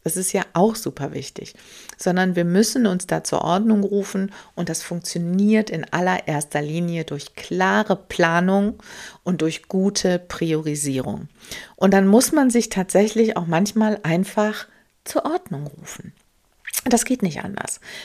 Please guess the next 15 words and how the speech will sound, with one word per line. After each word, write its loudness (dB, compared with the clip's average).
Wenn 4
du 4
gut 6
geplant 0
hast, -14
du 4
hast 4
dein 4
Quartal, 4
sagen 4
wir 4
mal, 2
als -2
Business-Zeithorizont 0
geplant, 2